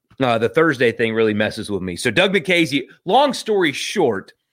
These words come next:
Doug Nikhazy is back in the rotation for Ole Miss this weekend against Alabama. And on top of that, Max Cioffi,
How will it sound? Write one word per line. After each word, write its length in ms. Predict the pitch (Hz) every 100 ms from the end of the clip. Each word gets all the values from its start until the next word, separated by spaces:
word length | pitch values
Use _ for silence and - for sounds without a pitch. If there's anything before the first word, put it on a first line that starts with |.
| _ _ -
Doug 200 | 165 202
Nikhazy 520 | 185 175 165 147 123
is 120 | 117
back 340 | 104 139 127 -
in 140 | 135
the 60 | 131
rotation 640 | 120 107 123 113 - 101
for 340 | 92 131 151 151
Ole 220 | 127 110
Miss 340 | 107 104 - -
this 280 | 120 143 -
weekend 440 | 113 107 117 107
against 400 | 101 95 110 104
Alabama. 560 | 107 104 104 117 123 113
And 180 | 117 120
on 140 | 117
top 240 | 170 185 143
of 60 |
that, 200 | 151 143
Max 280 | 143 170 -
Cioffi, 420 | - 170 165 -